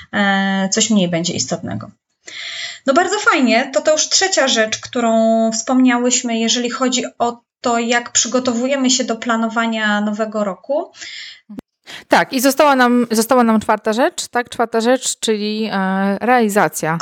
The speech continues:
Speaker 1: O.
Speaker 2: Mamy p-, zaplanowane, mamy, e, wyznaczoną wizję, marzenia, cele, e, zrobiliśmy sobie koło życia, to wszystko jest za nami, to teraz czas na realizację,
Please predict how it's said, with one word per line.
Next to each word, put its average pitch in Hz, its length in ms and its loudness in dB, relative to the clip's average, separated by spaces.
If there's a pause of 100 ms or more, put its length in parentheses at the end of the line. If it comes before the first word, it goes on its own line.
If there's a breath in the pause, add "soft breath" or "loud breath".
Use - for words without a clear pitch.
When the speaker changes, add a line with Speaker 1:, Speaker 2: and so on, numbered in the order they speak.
(140)
Speaker 1:
O. 190 40 -2
Speaker 2:
Mamy 220 220 2
p-, 196 140 -12
zaplanowane, 202 720 2
mamy, 175 300 -4
e, 160 680 -2
wyznaczoną 170 800 -2
wizję, 202 340 2
marzenia, 180 480 0
cele, 185 520 4 (380 loud breath)
e, 160 360 2
zrobiliśmy 175 440 0
sobie - 180 -6
koło 190 220 4
życia, 190 640 0 (260 loud breath)
to 220 100 -2
wszystko 208 260 0
jest 185 120 4
za 190 100 6
nami, 196 300 4 (180)
to 226 100 0
teraz 240 220 2
czas 233 200 0
na 226 100 4
realizację, 196 480 2